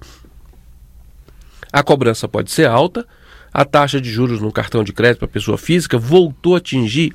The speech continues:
o maior nível desde mi-, mil novecentos e oitenta e cinco, noventa e cinco, desculpa, a quinze vírgula doze por cento ao mês e,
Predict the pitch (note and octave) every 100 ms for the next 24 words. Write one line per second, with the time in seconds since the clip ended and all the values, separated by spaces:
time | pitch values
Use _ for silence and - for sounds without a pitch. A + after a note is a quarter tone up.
0 | - C#3+ C3+ C#3+ D#3 A#2+ C#3+ C#3+ A2 G2+
1 | C#3 D3+ B2 A#2 C3 D#3+ - - - C3+
2 | E3 D#3+ C3 - C#3+ C3 B2+ C#3 C#3 B2
3 | - B2 C3+ - B2 A#2 F3+ A#2 - B2+
4 | - - - - - - - - - -
5 | - - - - B2 - E3+ G3+ F#3+ E3+
6 | C#3+ C3+ B2+ G#2 G2+ D3 F3 E3+ C#3 -
7 | G#2+ G2+ G#2+ G#2+ C#3+ E3+ - - - C3+
8 | D3+